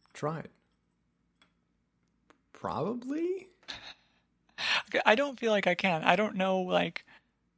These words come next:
Speaker 2: I don't, I genuinely don't think I have ever, like, horror movie screamed.
Speaker 1: Yeah.
Speaker 2: And, like, I don't know how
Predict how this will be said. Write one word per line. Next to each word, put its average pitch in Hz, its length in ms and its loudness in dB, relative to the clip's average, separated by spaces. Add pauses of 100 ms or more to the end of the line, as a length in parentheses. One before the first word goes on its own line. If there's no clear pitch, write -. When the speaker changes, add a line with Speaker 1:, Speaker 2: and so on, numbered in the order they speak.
(200)
Speaker 2:
I 180 80 6
don't, 208 200 2
I 196 80 2
genuinely 196 500 2
don't 170 220 2
think 165 180 0
I 165 80 6
have 156 140 4
ever, 160 320 2
like, - 480 -6 (1040)
horror 170 360 8
movie 165 320 0
screamed. 190 680 -6 (1800)
Speaker 1:
Yeah. 107 420 -4 (2500)
Speaker 2:
And, 180 200 0
like, 180 380 -6 (180)
I 180 80 4
don't 220 260 -2 (460)
know 185 260 0
how 180 400 -4